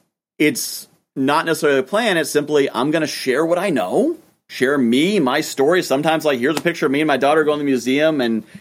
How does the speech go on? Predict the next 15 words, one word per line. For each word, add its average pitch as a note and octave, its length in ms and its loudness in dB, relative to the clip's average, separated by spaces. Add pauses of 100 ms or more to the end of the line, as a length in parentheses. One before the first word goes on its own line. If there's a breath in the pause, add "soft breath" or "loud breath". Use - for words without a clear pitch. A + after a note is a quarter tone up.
here's C3+ 240 2
something C3+ 340 0
you B2 140 4
might B2 200 2
find A#2 240 -2
interesting. D3+ 640 -4 (200 loud breath)
Here's A#2+ 260 2
something G#2 240 -2
that's F2+ 200 -6
cute. A3+ 360 -2
Here's A2 220 -2
something F2 180 -4
that's - 160 -8
funny. B3 640 -4 (340 loud breath)
Um, G#2 420 -2